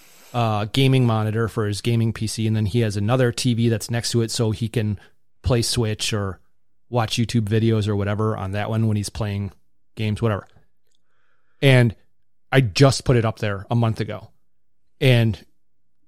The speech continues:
no lights, no power, hit the power button, use the remote, nothing happens. And I said, "When was the last time it worked?" He said, "I don't know, a day or two ago." So I said, "Okay, now I have to," and all the cables are in the wall,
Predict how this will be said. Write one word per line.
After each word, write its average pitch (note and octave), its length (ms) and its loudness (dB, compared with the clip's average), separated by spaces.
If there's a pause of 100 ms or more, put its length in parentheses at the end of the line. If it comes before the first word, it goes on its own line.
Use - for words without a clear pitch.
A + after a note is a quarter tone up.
(120)
no C3 260 8
lights, B2 560 4
no A#2 160 2
power, A#2+ 380 2
hit G#2+ 140 -2
the - 60 -8
power A#2+ 220 0
button, A#2+ 220 2
use A2+ 140 2
the A#2 60 0
remote, A#2 220 2
nothing C3 240 2
happens. - 480 -8 (1120)
And A#2+ 200 0
I G#2+ 40 0
said, A#2 160 0
"When C#3 120 8
was B2+ 100 6
the C3 60 2
last C3 160 4
time B2+ 160 4
it B2 40 -2
worked?" D3+ 200 -2
He A2 60 -4
said, B2 140 -4
"I A#2+ 100 2
don't B2+ 140 4
know, G#2 140 2
a G2+ 40 -2
day A#2 300 2
or G#2+ 100 0
two G#2+ 200 -4
ago." - 280 -12 (880)
So C3+ 140 4
I - 20 10
said, A#2+ 180 4
"Okay, A#2+ 260 6
now C3 260 8
I C3 100 8
have B2 200 4
to," G#2+ 200 0 (440)
and C#3+ 100 4
all D3 120 8
the D3+ 80 6
cables D3 400 4
are B2 60 4
in B2 100 2
the A2+ 60 2
wall, G#2 500 -2